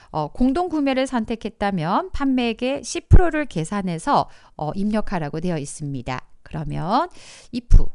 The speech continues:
만약에요, 음, if 오피티 일반의 값이 true입니까? 선택이 되어 있습니까? 그렇다면 우리는,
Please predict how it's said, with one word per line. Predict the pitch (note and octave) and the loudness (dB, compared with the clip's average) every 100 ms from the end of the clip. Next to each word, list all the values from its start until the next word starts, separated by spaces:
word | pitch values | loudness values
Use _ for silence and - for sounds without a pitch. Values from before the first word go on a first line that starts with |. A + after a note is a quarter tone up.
| - | -4
만약에요, | D#3 F3+ A3+ C4 A#3+ E3+ A#3+ F3 - _ - | -8 -6 -6 -4 -4 -2 -2 -4 -8 _ -10
음, | G3+ G3+ G3+ G3 - - - _ | -8 -6 -8 -10 -12 -16 -20 _
if | G3+ - D3+ F#3 C#4 G4+ G4+ - - - | -6 4 4 4 -2 -4 -8 -20 -20 -10
오피티 | - C4+ - D#4+ - - D#4+ D4 | -6 -4 6 6 6 -4 -6 -6
일반의 | A#3 B3 C#4 D#4+ D#4 D#4 | -4 -4 0 0 0 -4
값이 | - C#3+ - - F3 G3+ C4+ D#3+ - | -6 -2 0 0 -2 -4 -2 -4 -8
true입니까? | - D#4 D#4+ C#4 G3+ D3 A#3 D4 | -12 -6 -4 -4 -6 -6 -4 -4
선택이 | - D4 D#4+ D4 | -4 -4 -4 -6
되어 | C#4 G#3+ | -6 -4
있습니까? | G3+ - D#3 C#3+ C3+ - F3+ D4+ | -4 -8 -10 -10 -10 -6 -4 -4
그렇다면 | - F#3 F#3 A3+ G#3 D#3+ E3+ G#3 C#3 - - - - - - - - - - | -4 -8 -4 -4 -4 -4 -2 -2 -4 -8 -20 -20 -20 -18 -18 -18 -18 -20 -18
우리는, | F#3 F3+ F#3+ D#3+ F#3 D4 | -8 -6 -4 -4 -4 -6